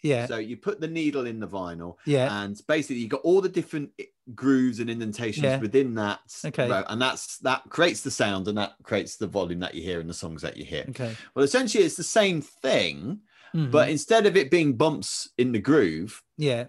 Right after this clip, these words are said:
Speaker 2: it's the contrast in the photo that interpolates the sound.
Speaker 1: Okay.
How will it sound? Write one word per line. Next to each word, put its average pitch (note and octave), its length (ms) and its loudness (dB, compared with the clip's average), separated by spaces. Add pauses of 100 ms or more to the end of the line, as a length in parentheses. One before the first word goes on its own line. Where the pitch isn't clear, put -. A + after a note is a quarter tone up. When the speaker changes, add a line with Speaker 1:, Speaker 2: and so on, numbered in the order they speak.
Speaker 2:
it's D3 360 2
the D3 120 2
contrast C#3+ 760 2
in C3+ 140 4
the A#2 100 2
photo G#2+ 760 2 (800)
that B2+ 180 4 (460)
interpolates B2+ 680 4
the A2+ 80 -6
sound. - 460 -4 (260)
Speaker 1:
Okay. A#2+ 320 -8